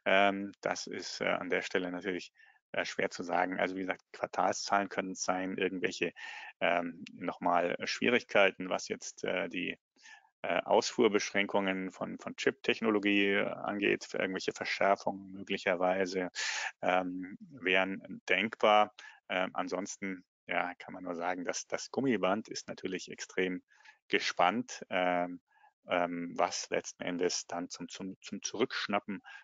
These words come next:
führen wird und wann das genau sein wird, lässt sich an der Stelle, äh, noch nicht sagen. Wie gesagt, zyklisch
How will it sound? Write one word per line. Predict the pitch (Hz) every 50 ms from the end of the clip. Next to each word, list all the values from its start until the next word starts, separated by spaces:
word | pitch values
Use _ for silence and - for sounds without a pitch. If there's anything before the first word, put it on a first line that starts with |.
| _ _
führen | - - - 107 101 104 101 92 87 82
wird | 90 92 95 104 107 110 - -
und | 107 101 87 -
wann | 92 90 98 104
das | 101 95 - -
genau | - 95 92 90 90 90
sein | 87 85 90 90 98 101
wird, | 95 95 - -
lässt | 104 98 - -
sich | - - 101
an | -
der | - 101 98
Stelle, | - - - 50 50 - - _ _ - - - - - - - _
äh, | - 92 85 85 85
noch | 85 85 85
nicht | 87 87 87 82 -
sagen. | - - 87 90 90 92 92 92 90 90 90
Wie | 95 90
gesagt, | 87 90 87 - -
zyklisch | - - 87 - - 92 90 - - - -